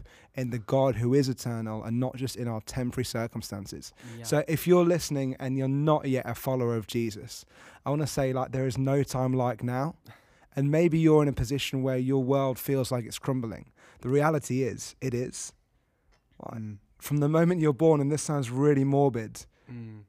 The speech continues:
Speaker 1: every moment you're closer to death, you're closer towards eternity. And at some point, you've gotta make a decision.
Speaker 2: Mm.
Speaker 1: What are you gonna do with your eternity? So the reason that you don't fear death anymore is because you understand who Jesus is.
Speaker 2: Yeah.
Speaker 3: Mm.
Speaker 2: I know where my eternity is.
Speaker 1: You know where you're going.
Speaker 3: Yeah.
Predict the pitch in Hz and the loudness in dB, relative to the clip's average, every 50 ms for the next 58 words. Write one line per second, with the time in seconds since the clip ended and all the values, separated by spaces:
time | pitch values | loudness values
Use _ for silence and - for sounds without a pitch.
0 | _ - 127 143 165 165 180 156 143 147 156 160 156 135 127 120 - - - 143 | _ -6 -2 -2 0 0 0 0 2 2 2 0 0 -2 -4 -4 -6 -6 -6 -6
1 | 139 143 - 143 117 - 113 98 127 120 92 - - - 123 123 120 - - - | -4 -4 -6 -8 -10 -10 -8 -4 -4 -4 -4 -4 -8 -6 -6 -6 -6 -6 -6 -2
2 | 160 151 156 147 - - 127 - - 123 127 135 135 127 123 117 - 117 104 - | 0 0 0 -2 -6 -8 -8 -6 -4 -4 -2 0 0 -2 -2 -4 -6 -8 -8 -8
3 | 127 117 113 110 104 - - - - 60 - - _ _ _ _ _ _ _ _ | -8 -6 -6 -6 -8 -10 -12 -14 -14 -16 -18 -20 _ _ _ _ _ _ _ _
4 | _ _ _ _ _ _ - 110 110 104 - - 156 175 202 208 170 147 131 139 | _ _ _ _ _ _ -10 -8 -8 -6 -4 -4 -2 -2 -2 -2 -2 0 0 0
5 | 139 139 143 143 135 - - 104 - 98 - - 151 160 160 123 107 117 107 104 | 0 0 0 0 -2 -4 -6 -10 -12 -10 -8 -6 -4 -4 -4 -4 -6 -12 -14 -16
6 | 107 _ _ _ _ _ _ _ _ _ _ - 135 143 156 160 156 135 143 135 | -20 _ _ _ _ _ _ _ _ _ _ -4 0 0 2 2 2 0 0 -2
7 | 127 110 135 139 143 127 127 143 165 202 202 139 110 98 - 117 107 104 95 - | -2 0 2 2 4 4 4 2 2 2 0 -2 -2 -4 -6 -8 -8 -8 -8 -8
8 | 113 104 127 135 139 135 160 185 139 165 156 135 127 139 165 165 151 127 117 110 | -8 -6 -2 -2 0 2 2 2 0 0 -4 -4 -2 0 2 2 2 0 -4 -6
9 | - - 135 120 110 135 147 160 156 - 139 127 117 107 107 107 110 110 - - | -6 -4 -2 -2 0 0 -2 -2 -2 -4 -6 -4 -4 -6 -6 -8 -10 -12 -12 -10
10 | 117 - 131 110 127 127 127 127 120 - 127 120 117 117 113 113 - 190 156 120 | -6 -6 -4 -2 -2 -2 -2 -2 -4 -6 -6 -6 -4 -4 -6 -4 -4 -4 -4 -6
11 | - - - - - 110 123 131 131 113 107 - _ - 123 117 113 110 113 117 | -8 -10 -12 -14 -14 -14 -14 -14 -14 -16 -18 -20 _ -14 -12 -10 -10 -10 -12 -12
12 | 113 113 120 120 113 113 110 110 113 113 113 107 - 117 110 104 - 120 120 123 | -14 -14 -14 -14 -14 -14 -16 -16 -16 -18 -18 -18 -18 -20 -20 -20 -20 -20 -20 -20
13 | 117 107 - 139 139 147 160 170 175 175 170 160 143 120 147 156 185 196 147 101 | -18 -10 -4 0 2 4 4 6 6 6 6 4 4 4 2 2 0 0 -2 -6
14 | - - 120 - 127 113 | -8 -12 -14 -14 -14 -14